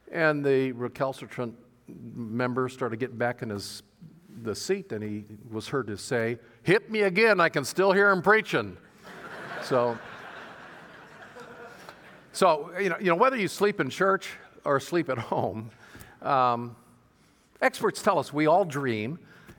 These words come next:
and we all dream on an average about two hours a night. Um, so if you figure that out, over a normal lifetime, think about this,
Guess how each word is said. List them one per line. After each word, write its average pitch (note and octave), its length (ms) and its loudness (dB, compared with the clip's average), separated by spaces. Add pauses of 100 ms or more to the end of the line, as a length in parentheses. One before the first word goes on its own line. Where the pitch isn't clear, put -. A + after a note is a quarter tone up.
(120)
and D3+ 200 0
we D#3 120 0
all F#3+ 180 4
dream E3 360 -2
on B2 100 0
an C3 80 2
average C#3+ 340 0
about B2 280 -2
two D#3+ 180 0
hours C3+ 240 0
a B2+ 60 -4
night. A#2 260 -2 (1040)
Um, G#2 580 -2 (1120)
so F3+ 220 2
if E3 120 2
you E3+ 80 -2
figure C#4 220 2
that G#3 180 6
out, B2 400 4 (220)
over G3+ 580 2
a D#3 80 2
normal E3+ 380 4
lifetime, C3+ 560 0
think A3+ 160 -2
about G2+ 280 0
this, A2 360 -10